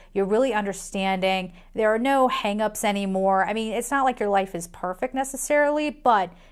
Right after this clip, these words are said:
you're definitely coming from this space of allowing. And in that space of allowing, you are able to think about, feel,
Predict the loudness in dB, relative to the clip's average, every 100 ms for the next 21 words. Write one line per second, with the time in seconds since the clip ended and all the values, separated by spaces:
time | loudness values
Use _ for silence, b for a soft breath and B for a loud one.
0 | -4 -2 2 0 0 -2 -2 -2 -6 -4
1 | -4 -4 -2 -2 -2 -2 -2 -2 -2 -2
2 | -6 -8 -10 -4 -4 -4 B B -4 0
3 | 2 0 -2 0 0 0 -2 -6 -2 -2
4 | -2 -2 -2 0 0 0 0 -2 -6 -12
5 | B B -4 0 2 0 -4 -6 -6 -8
6 | -8 -8 -6 -10 -8 -2 2 2 0 -2
7 | -12 -8 -2 0 2 0